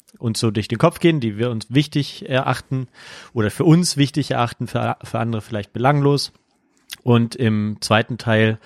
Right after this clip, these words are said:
machen wir meistens ein Thema. Und heute bist du das Thema, Conny. Deswegen überspringen wir den Tagebuchteil.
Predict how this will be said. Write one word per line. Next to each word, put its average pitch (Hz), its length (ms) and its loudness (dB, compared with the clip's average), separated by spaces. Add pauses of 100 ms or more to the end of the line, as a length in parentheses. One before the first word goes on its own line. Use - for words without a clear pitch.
(280)
machen 107 220 0
wir 107 60 2
meistens 104 400 -2
ein 107 100 -4
Thema. 131 520 0 (160)
Und 104 280 -8
heute 113 220 2
bist 107 180 -8
du 147 60 0
das 135 180 -2
Thema, 127 340 -2 (520)
Conny. 135 320 4
Deswegen 117 580 0 (100)
überspringen 127 460 0
wir 120 80 4
den 110 100 -2
Tagebuchteil. 113 760 2